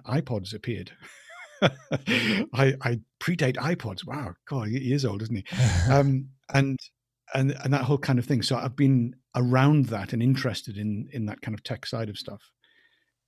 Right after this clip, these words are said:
Speaker 1: Um, and almost, almost, I got, I got kind of a hair's breadth away from doing something at the time. Um, so there was, there was a seed there that still needed to develop more. And I think there's, there's those kind of things that, that are in you,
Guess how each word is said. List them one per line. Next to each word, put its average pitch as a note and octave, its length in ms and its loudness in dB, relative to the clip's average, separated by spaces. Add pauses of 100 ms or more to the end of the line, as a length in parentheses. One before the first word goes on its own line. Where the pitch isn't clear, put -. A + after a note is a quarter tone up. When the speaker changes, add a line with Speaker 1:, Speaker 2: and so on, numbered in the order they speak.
(140)
Speaker 1:
Um, G#2+ 600 -6 (920)
and B2+ 120 0
almost, F3+ 580 4
almost, F3+ 340 0
I C3+ 80 0
got, D3+ 200 -6 (100)
I C#3 60 -2
got - 240 -10
kind C3+ 160 -2
of C3+ 80 0
a D#3 120 -6
hair's D3+ 280 -2
breadth C#3 220 0
away B2 180 2
from A#2 260 0
doing C#3 260 4
something G2 560 -8
at C3+ 100 -12
the B2 60 -8
time. A#2 320 -4 (640)
Um, A2+ 300 -6
so C3 180 -2
there B2+ 100 2
was, B2+ 240 0
there C3+ 100 2
was C3 100 4
a C3+ 60 4
seed D#3 420 4
there G#2+ 240 -2
that A#2 160 -6
still C3 240 2
needed A#2 260 0
to A2+ 80 -6
develop G#2+ 360 -2
more. G2+ 140 -6
And A2+ 100 -4
I - 20 -4
think B2 300 -6 (640)
there's, B2 300 0
there's B2+ 160 2
those C3+ 200 6
kind C3 160 2
of B2 60 -2
things B2 260 0
that, A2 120 -8 (180)
that A2 140 -8
are A#2+ 140 -2
in C3+ 180 6
you, G#2+ 320 -4